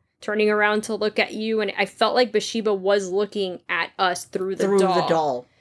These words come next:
Speaker 1: So I just, the whole power of that necklace and the connection, and can something be that strong that it reaches home?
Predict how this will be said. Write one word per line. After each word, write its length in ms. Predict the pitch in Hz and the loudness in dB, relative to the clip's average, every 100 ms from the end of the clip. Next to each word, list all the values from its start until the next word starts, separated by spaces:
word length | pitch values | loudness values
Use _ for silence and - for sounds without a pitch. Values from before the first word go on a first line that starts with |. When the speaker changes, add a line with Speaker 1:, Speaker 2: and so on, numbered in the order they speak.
| _ _ _ _ | _ _ _ _
Speaker 1:
So 420 | - - 226 220 208 | -20 -6 -2 0 2
I 140 | 208 | 0
just, 320 | 208 233 - _ _ - | 0 -6 -8 _ _ -4
the 140 | 226 | -2
whole 580 | 233 254 262 262 254 247 _ - | 2 2 4 4 2 0 _ -16
power 720 | - 240 233 208 180 170 180 _ | -2 0 2 2 0 -2 -8 _
of 240 | 220 202 180 | -4 -4 -2
that 280 | 185 - - | -2 -4 -4
necklace 500 | 208 214 214 208 196 | -2 0 0 -4 -4
and 160 | 185 | -8
the 60 | 175 | -8
connection, 720 | - 208 208 - - 190 180 | -8 -2 -2 -2 -8 -6 -6
and 360 | 160 165 160 - _ _ _ _ _ _ _ _ _ | -6 -8 -12 -18 _ _ _ _ _ _ _ _ _
can 220 | - 214 | -2 0
something 480 | 220 254 302 302 294 | 2 2 2 2 0
be 260 | 196 214 285 | 0 0 2
that 320 | 202 214 269 | 2 2 0
strong 640 | - - 170 294 196 - - _ _ _ _ _ 180 | -4 -2 0 0 -2 -8 -20 _ _ _ _ _ -6
that 400 | 185 160 160 - - | -4 -2 -4 -4 -4
it 180 | 202 202 | -4 -2
reaches 440 | 190 180 180 175 | -4 -4 -6 -8
home? 420 | 175 180 175 170 | -8 -10 -10 -14